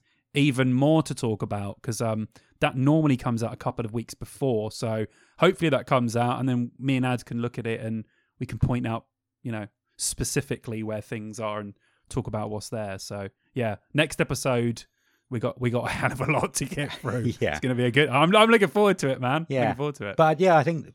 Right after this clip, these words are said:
Speaker 2: b-, because these three episodes we've had a hell, hell of a lot to get to, get through as well.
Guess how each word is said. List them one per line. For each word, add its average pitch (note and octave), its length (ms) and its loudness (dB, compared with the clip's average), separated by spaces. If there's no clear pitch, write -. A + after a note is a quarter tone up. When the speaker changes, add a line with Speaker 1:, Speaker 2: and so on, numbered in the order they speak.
Speaker 2:
b-, D#3 140 4
because D3 340 -2
these D3+ 280 0
three A#2+ 160 0
episodes G2 300 -2
we've G2+ 100 -6
had G2+ 100 0
a F2 60 -4
hell, F#2+ 280 -2
hell G#2 160 -2
of F#2+ 60 -6
a F2 40 -8
lot F#2+ 160 -4
to - 60 -16
get F#2+ 240 -6
to, G#2+ 180 -4
get - 260 -6
through G#2+ 180 -2
as D#2+ 140 -6
well. F2 280 0